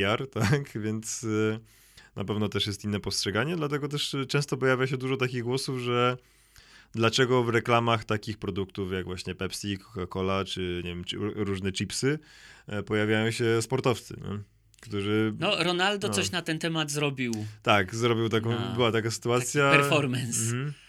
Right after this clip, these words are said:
Speaker 1: I wtedy to było chyba na Euro, tak? Bo to na Mundialu albo na Euro.
Speaker 2: Tak.
Speaker 1: I wtedy w-
Speaker 2: Sponsor się oburzył.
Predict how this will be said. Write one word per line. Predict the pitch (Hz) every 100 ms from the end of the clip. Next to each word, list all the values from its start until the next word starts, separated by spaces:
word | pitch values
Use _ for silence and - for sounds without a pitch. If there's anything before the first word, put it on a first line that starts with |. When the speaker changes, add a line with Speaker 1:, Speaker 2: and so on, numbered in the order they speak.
| - _
Speaker 1:
I | 110
wtedy | - 120 113 117 117 117 117 113 117 113
to | 110
było | 117 73
chyba | 131 117
na | 110
Euro, | 120 185 175 151
tak? | - 156 -
Bo | 147
to | - 135 139
na | 120 131
Mundialu | 131 147 220
albo | 170 131
na | 131
Euro. | 113 104 104 101 -
Speaker 2:
Tak. | 104 - -
Speaker 1:
I | - 113 117 117 120 120 120 120 120 117
wtedy | 117 120 113 123 120 120 117
w- | 107 -
Speaker 2:
Sponsor | - - 180 185 185 165
się | 170
oburzył. | 160 151 156 127 110